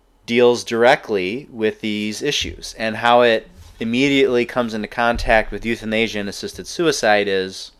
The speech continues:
not only should these people with lesser quality of life not be given the same amount of medical care that other people will, but, uh, maybe instead we should pay for them to kill themselves. And this is a situation that's happened.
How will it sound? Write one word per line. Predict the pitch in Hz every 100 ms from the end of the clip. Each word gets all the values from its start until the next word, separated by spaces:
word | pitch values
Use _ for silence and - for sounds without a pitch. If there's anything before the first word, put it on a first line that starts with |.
| _ _ _ _ _ _ _ _ _ -
not | 113 127 135
only | 127 123 117 117 _ - - _ -
should | - 123
these | 120 107
people | - 127 123 110
with | 104
lesser | 113 110 113
quality | - 113 110 107 104 101
of | 90 95
life | 110 107 101
not | 101 120 156
be | 151
given | 117 110 95 87 98 131 104
the | 98
same | - 107 101 98 98 _ _ _ -
amount | 98 107 110 110
of | 98
medical | 101 107 110 101
care | 95 - 98 95 92
that | 90 -
other | 139 165
people | - 95 87 82
will, | 73 69 117 - - - - _ -
but, | 107 110 104 - - 98
uh, | 98 95 95 90
maybe | 104 120 123
instead | 120 - 127
we | 120
should | 117 120
pay | - 117
for | -
them | 110 101
to |
kill | 98 113
themselves. | 92 71 - 50 - - - _ _ _ _ _ - - -
And | 143
this | 175
is | 180
a |
situation | 160 170 - 156 156 - 135
that's | 135
happened. | 156 180 - -